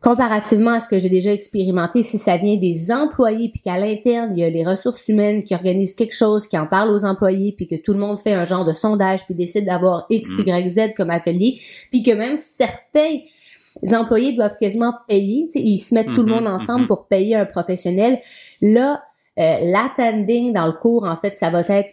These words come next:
Speaker 1: complet. Tu sais.
Speaker 2: Ouais, il y a un effet de participation
Speaker 1: Exactement.
Speaker 2: versus l'autre. Peut-être que l'intention est bonne, peut-être qu'elle l'est pas, mais c'est quand même dicté.
Speaker 1: Mm.
Speaker 2: Right ?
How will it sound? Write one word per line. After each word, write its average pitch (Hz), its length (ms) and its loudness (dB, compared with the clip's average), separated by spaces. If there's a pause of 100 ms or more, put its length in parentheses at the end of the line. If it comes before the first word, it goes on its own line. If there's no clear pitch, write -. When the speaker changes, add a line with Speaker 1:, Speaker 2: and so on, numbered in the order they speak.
Speaker 1:
complet. 170 480 -2 (180)
Tu - 80 2
sais. 98 60 4
Speaker 2:
Ouais, 101 100 0
il 101 40 0
y 101 40 2
a - 20 -2
un 98 40 -2
effet 98 240 -4
de 113 60 -18
participation - 880 -2
Speaker 1:
Exactement. 110 440 -2
Speaker 2:
versus 120 240 -4
l'autre. 117 460 -2 (120)
Peut-être 113 380 -2
que 107 80 -4
l'intention 110 920 -2
est 90 100 -2
bonne, 104 300 -6
peut-être 110 280 -4
qu'elle 95 180 0
l'est 87 120 -4
pas, 143 300 0
mais 101 300 -4
c'est - 260 -6
quand 110 180 -2
même 113 340 -2
dicté. 113 600 -8 (480)
Speaker 1:
Mm. 214 180 2 (180)
Speaker 2:
Right ? 113 280 -2